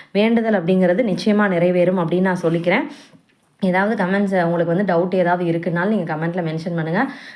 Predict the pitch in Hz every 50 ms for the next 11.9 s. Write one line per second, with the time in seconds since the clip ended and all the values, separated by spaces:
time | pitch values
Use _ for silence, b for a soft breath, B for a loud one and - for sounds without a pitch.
0 | B B 202 196 214 214 233 226 226 214 185 190 202 208 208 180 175 180 180 196
1 | 180 180 180 185 196 190 180 170 180 202 220 208 175 165 190 196 202 196 185 180
2 | 175 170 170 196 - 180 165 165 - 175 165 208 277 330 330 - 196 160 175 180
3 | 175 190 208 240 214 180 175 180 214 214 - - 196 185 175 175 180 185 180 180
4 | 165 165 165 175 190 269 285 B B B B B B - 190 202 226 240 233 233
5 | 226 220 233 233 247 254 240 208 196 185 180 185 185 208 226 208 175 170 175 165
6 | 170 170 180 190 190 208 196 175 170 185 165 170 - 180 170 175 175 170 170 160
7 | 170 170 - 190 196 202 190 175 165 151 151 160 170 165 - 170 190 254 285 285
8 | B B B B B B - 185 190 185 185 185 185 185 185 180 180 - - -
9 | 220 226 226 208 208 220 233 240 233 196 220 180 185 165 226 240 240 214 202 -
10 | 180 170 175 190 190 190 208 220 220 214 185 175 180 190 190 208 208 - 196 180
11 | 185 208 202 202 196 190 196 208 196 175 170 170 165 - 180 202 277 285